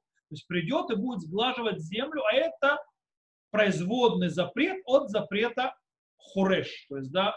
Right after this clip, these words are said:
вспахивать землю. И это запрещено делать. Маймер Мордехи говорит, что в бильярде, например, и в шахматах нет проблемы по причине того, что они на столе, они не на полу, никто не с-, э, не с-, э, не с-, не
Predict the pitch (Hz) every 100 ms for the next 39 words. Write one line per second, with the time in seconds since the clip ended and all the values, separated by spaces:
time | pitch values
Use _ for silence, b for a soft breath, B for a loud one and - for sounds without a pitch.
0 | - - - 185 185 180 151 127 139 -
1 | _ _ _ - 214 269 220 - 196 175
2 | 175 123 127 - - - - _ _ 165
3 | 185 214 320 320 320 381 330 247 214 220
4 | 294 - 175 185 226 294 285 214 190 185
5 | 196 190 - 196 165 165 165 165 160 -
6 | 294 269 247 - 240 - _ _ _ 180
7 | 208 330 320 226 214 170 180 185 240 -
8 | 226 185 - 285 220 240 285 - 214 254
9 | 285 - - 254 233 233 190 220 254 254
10 | 233 226 196 190 - 269 240 - 208 185
11 | 175 - 170 165 170 202 196 135 190 214
12 | 226 226